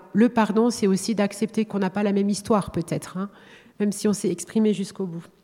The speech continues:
Heureusement, Dieu nous comprend, chacun, bien mieux que nous-mêmes. Et c'est en lui qu'on peut trouver la force de cette,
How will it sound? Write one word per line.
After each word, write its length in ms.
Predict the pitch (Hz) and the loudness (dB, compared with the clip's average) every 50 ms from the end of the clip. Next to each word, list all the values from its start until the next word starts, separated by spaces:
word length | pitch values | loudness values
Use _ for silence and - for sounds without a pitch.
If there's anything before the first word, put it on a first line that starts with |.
| _ _ _ _ _ _ _ _ - - _ _ _ _ _ _ _ _ _ _ _ _ _ _ _ _ _ _ _ _ _ _ _ _ _ _ _ _ _ _ _ _ _ | _ _ _ _ _ _ _ _ -20 -20 _ _ _ _ _ _ _ _ _ _ _ _ _ _ _ _ _ _ _ _ _ _ _ _ _ _ _ _ _ _ _ _ _
Heureusement, 440 | - 214 214 240 226 226 233 254 269 | 2 4 6 6 6 6 6 4 4
Dieu 280 | 240 196 185 240 254 262 | 4 4 4 6 6 6
nous 140 | 240 226 | 4 4
comprend, 520 | - - 214 185 - - 180 196 226 233 - - | 2 0 -2 -2 -2 -4 -4 -6 -6 -8 -14 -16
chacun, 420 | - - 190 180 - - 185 202 220 - - _ _ _ _ _ - | -12 -8 -8 -8 -8 -8 -10 -10 -12 -14 -20 _ _ _ _ _ -8
bien 220 | 151 190 214 233 | 0 4 6 8
mieux 200 | 240 240 247 254 | 8 8 8 6
que 160 | 254 - 233 | 4 4 4
nous-mêmes. 500 | 220 214 220 220 208 190 196 202 180 170 - - - - - _ _ _ _ _ - - _ _ _ _ _ _ _ _ _ _ - | 4 6 6 4 4 2 0 -2 -4 -6 -10 -14 -20 -20 -20 _ _ _ _ _ -20 -20 _ _ _ _ _ _ _ _ _ _ -4
Et 180 | 185 202 202 | -2 0 0
c'est 200 | 185 - - 170 | 0 0 -2 0
en 120 | - 226 240 | 4 6 6
lui 360 | 247 233 220 240 247 233 233 | 8 8 6 6 4 2 -2
qu'on 160 | - - 214 | -4 -4 -2
peut 100 | 196 214 | -2 -2
trouver 320 | 214 - - 226 214 214 233 | -2 -2 -4 -2 0 0 0
la 140 | 220 202 | 0 -2
force 580 | 190 - - 226 226 247 233 - - - - - _ _ _ _ _ - | -4 -4 -4 -2 -2 -2 -4 -8 -14 -16 -16 -20 _ _ _ _ _ -10
de 260 | 175 180 214 226 - - - - | -6 -2 -2 -2 -2 -4 -10 -18
cette, 420 | - - - 208 196 - - - | -14 -2 0 0 0 0 -4 -14